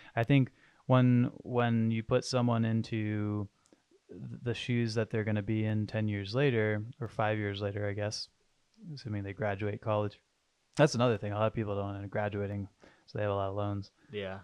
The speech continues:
Speaker 1: Imagine if you went to medical school and then you end up
Speaker 2: Oh my God.
Speaker 1: getting kicked out two years in. Um, yeah, they, if, usually, a lot of times if you talk to someone five years later, they, they really regret how much,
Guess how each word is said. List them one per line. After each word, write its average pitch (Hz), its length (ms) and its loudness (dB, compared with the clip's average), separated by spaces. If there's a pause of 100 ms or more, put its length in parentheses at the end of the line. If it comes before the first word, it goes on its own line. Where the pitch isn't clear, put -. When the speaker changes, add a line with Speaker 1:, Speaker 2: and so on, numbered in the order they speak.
(140)
Speaker 1:
Imagine 143 280 6
if 123 100 2
you 117 60 2
went 120 100 4
to 107 60 0
medical 98 340 -2
school 127 320 -2
and 110 100 0
then 101 80 -2
you 101 120 -2
end 98 100 -2
up 98 100 -4
Speaker 2:
Oh 107 140 -10
my 90 220 -14
God. 87 440 -14
Speaker 1:
getting 110 200 -6
kicked - 280 -6
out 104 200 -2
two - 120 -8
years 107 280 -4
in. 110 180 -2 (760)
Um, 117 440 4 (1040)
yeah, 143 340 6 (360)
they, 135 300 4
if, 131 600 -4
usually, 156 280 0
a 135 40 6
lot 151 160 10
of 156 60 6
times 143 260 2
if 120 80 -4
you 120 100 0
talk 135 240 0
to 127 100 -2
someone 104 400 0
five 101 260 -4
years 101 220 -6
later, 104 280 -2
they, 104 200 -4 (140)
they 113 180 -2
really 123 320 4
regret 101 420 -4 (320)
how - 160 -8
much, - 360 -6